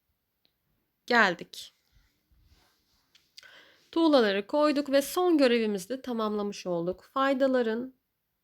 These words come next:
onuncu kutusunu da aldık. Ve, e,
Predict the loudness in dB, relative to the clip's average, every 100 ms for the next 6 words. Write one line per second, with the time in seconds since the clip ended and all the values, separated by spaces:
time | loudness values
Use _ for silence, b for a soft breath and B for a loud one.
0 | _ _ _ _ _ _ _ -2 2 2
1 | 0 -4 -6 -8 -14 _ _ _ _ _
2 | _ _ _ _ -8 -6 -6 -6 -8 -4
3 | -2 -2 -4 -12 -20 _ _ _ _ _
4 | _ _ _ _ _ _ _ _ _ _
5 | _ _ _ _ _ _ _ _ _ _
6 | _ _ -4 -2 -2 -6 _ _ _ _
7 | _ _ _ _ _ _ _ -4 -2 0
8 | -2